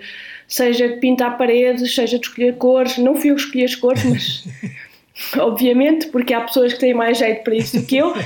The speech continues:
Speaker 2: <laughs>
Speaker 1: mas também faço parte do processo, do mobiliário, de, de tudo, desde o início, desde encontrar o espaço até tudo, é completamente diferente. Agora, a parte da cozinha, aí sim, a parte da cozinha e de criação da carta é,
Speaker 2: Uhum.
Speaker 1: vai ser a mesma coisa.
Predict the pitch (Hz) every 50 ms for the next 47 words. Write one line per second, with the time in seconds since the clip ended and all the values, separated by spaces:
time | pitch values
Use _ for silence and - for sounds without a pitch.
0 | - - 185 - - 254 254 254 247 254 269 277 269 262 254 240 247 - - -
1 | - - - _ 269 247 254 247 254 247 262 247 247 - 247 233 233 - 247 247
2 | - - 240 233 247 247 247 247 226 220 208 220 214 220 214 220 233 226 226 214
3 | 208 202 208 202 202 202 202 196 196 202 240 - - 311 320 285 - - - 254
4 | 277 277 254 277 285 269 269 285 294 285 - - 269 247 254 254 247 254 247 247
5 | 247 247 240 240 240 - 247 240 247 240 240 233 233 - - - 240 247 254 254
6 | 254 254 - 240 240 233 254 262 277 277 277 - - - - - 226 240 254 262
7 | 254 262 254 247 254 247 247 240 240 240 262 247 - 233 214 190 190 - - 220
8 | 208 240 233 240 240 240 - 262 254 254 - 269 269 269 - 254 240 233 302 311
9 | 277 226 175 160 - - - 180 180 190 190 - - 277 254 226 190 - - -
10 | - - 196 185 - 185 196 233 247 233 208 190 175 180 190 190 190 190 - 214
11 | 226 233 240 - 233 226 220 220 220 233 233 240 240 - 302 294 - - 214 202
12 | 202 202 202 202 202 202 - 220 202 208 208 202 202 226 226 - 202 185 175 165